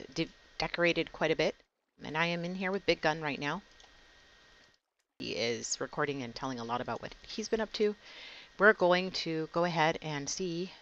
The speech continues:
what we can do now that we have earned Silk Touch picks. I was going to try one more. This is my third attempt tonight to try to get a Silk Touch of my own without using the one Lucky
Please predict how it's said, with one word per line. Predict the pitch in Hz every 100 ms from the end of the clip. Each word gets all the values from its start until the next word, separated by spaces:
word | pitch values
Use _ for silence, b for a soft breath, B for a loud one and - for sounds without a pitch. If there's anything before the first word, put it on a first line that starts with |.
| B
what | -
we | 147
can | - 143
do | 208 226 175
now | 151 156
that | -
we | 135 139
have | 135 127 127 131
earned | 123 127 131
Silk | 156 -
Touch | 220 -
picks. | - - - - B B B B B -
I | 156 170
was | 185 185
going | 196 180
to |
try | 165 - 165
one | 180
more. | 175 135 120 -
This | 180 -
is | 180
my | 156 147 131
third | - 160
attempt | 160 - 156 135 - - - - -
tonight | - 156 147 131 - B B B
to | -
try | - 151
to | 120
get | 127
a | 139
Silk | - -
Touch | - -
of | -
my | 131 120
own | 123 110 117 B B B -
without | 139 147
using | - 135 139
the | 131
one | 131 127
Lucky | 147 - 127 120